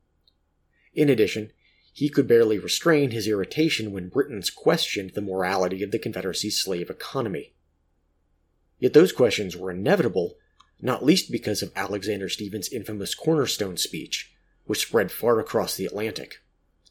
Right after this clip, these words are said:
Lord Palmerston also had reason to view the Confederacy's foreign relations with suspicion. Although the Confederate Constitution formally disavowed the international slave trade, its extraordinarily tight protections for property,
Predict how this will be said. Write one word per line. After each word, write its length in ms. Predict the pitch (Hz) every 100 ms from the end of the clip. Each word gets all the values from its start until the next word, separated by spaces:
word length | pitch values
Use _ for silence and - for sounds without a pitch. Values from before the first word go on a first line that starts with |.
| _ _ _ -
Lord 240 | 120 127
Palmerston 440 | 123 143 131 123 107
also 420 | 117 185 247 165
had 160 | 107 101
reason 340 | 92 87 101
to 80 | 98
view 200 | 101 101
the 100 | 101
Confederacy's 600 | 120 110 95 92 - 95
foreign 300 | - 160 151
relations 520 | 117 92 87 104 90
with 120 | - -
suspicion. 680 | - - - - - 92 - _ _ _ _ _ _ _ _ _
Although 260 | - 110 120
the 100 | 143
Confederate 440 | 151 131 120 117
Constitution 680 | - 110 - - 95 110 107 -
formally 500 | - - 135 135 131
disavowed 520 | 104 95 95 92 90
the 100 | 101
international 480 | 101 95 92 87 98
slave 380 | - 117 131 147
trade, 380 | 143 98 71 - _ _ - _
its 200 | 131 -
extraordinarily 840 | 107 - 135 117 113 135 147 107 101
tight 340 | - 117 113
protections 480 | - - 104 - 90
for 160 | 87
property, 680 | - - 151 139 90 85 87